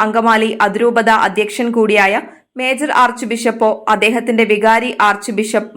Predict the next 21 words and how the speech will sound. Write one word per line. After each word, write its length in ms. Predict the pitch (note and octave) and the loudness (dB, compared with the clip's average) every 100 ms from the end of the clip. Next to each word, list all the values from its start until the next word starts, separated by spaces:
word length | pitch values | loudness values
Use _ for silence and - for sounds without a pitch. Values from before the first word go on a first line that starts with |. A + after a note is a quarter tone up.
| G#3+ | 0
മാർ 120 | G#3 G3 | 0 0
ജോസഫ് 420 | G#3+ A3+ A#3 F3+ B3 | 2 2 -2 -4 0
പാംബ്ലാനിയോ 600 | G3 G3 G3+ G3+ G3+ G3+ D3+ | 0 2 0 0 -2 -2 0
ആണ്. 140 | E3+ E3 - _ _ - | -2 -4 -12 _ _ -8
എന്നാൽ 280 | C#4 C#4+ D4 A#3+ | -2 0 0 -2
മേജർ 300 | B3+ C4+ C#4 D#4+ | 0 0 2 2
ആർച്ച് 220 | D4 D4 C4 | 2 0 -6
ബിഷപ്പോ 380 | C4+ C#4 C#4 C4 - | -2 -2 2 2 2
അദ്ദേഹത്തിന്റെ 480 | G3+ A3 B3 B3 A#3+ A3+ | 0 0 -2 -2 0 0
വികാരിയോ 420 | A#3 A3+ A#3 A#3 A#3 A3+ | 2 2 2 0 -2 -4
ഇക്കാര്യത്തിൽ 460 | A3+ A#3 G#3+ A3+ A3 - | 0 0 2 -2 -4 0
ഫാദർ 280 | A#3 G#3 G#3+ G#3+ | 2 2 0 0
മണവാളന് 480 | G#3+ G#3+ A#3 A3 A3+ A#3 - - - | 0 2 2 2 -4 -8 -18 -14 -6
എന്തെങ്കിലും 440 | C4 C#4+ D4 D4+ D4 B3+ | -2 0 0 2 2 0
നിർദ്ദേശം 440 | A3+ B3 C4 D4 C#4 | 2 0 0 -2 0
നൽകിയിട്ടുണ്ടോ 600 | B3 A3+ A#3+ A#3+ A3+ A3+ - | 0 -2 -2 0 2 2 2
എന്ന 120 | A3 A3 A3+ | 0 2 2
കാര്യത്തിൽ 380 | G#3 G#3 G#3+ G#3 - G3+ | 2 0 -4 -4 -4 0
ബസിലിക്ക 540 | A3 B3+ B3 C4 B3+ A3 | 2 0 0 2 2 2
ഇടവകക്കാർക്ക് 680 | G#3 A3+ A#3 A3+ G#3+ G#3 G#3+ G3 | 2 2 0 2 0 0 -2 0
മാത്രമല്ല, 460 | G3 A#3 A3 F3+ | 0 0 2 0